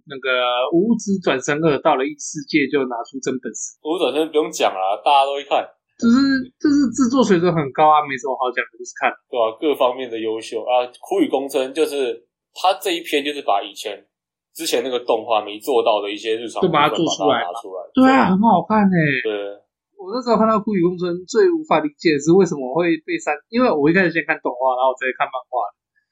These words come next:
Speaker 1: 所以动画，对于动画我就觉得断，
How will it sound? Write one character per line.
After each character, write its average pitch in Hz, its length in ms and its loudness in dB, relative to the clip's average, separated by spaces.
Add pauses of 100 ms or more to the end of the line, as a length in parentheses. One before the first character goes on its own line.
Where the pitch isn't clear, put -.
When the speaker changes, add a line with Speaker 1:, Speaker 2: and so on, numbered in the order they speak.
Speaker 1:
所 226 160 0
以 196 80 -4
动 214 160 -2
画， 196 240 2 (160)
对 226 160 4
于 165 160 2
动 190 160 0
画 175 240 4
我 139 200 -2
就 165 120 4
觉 151 160 -2
得 131 200 -6 (640)
断， 214 160 4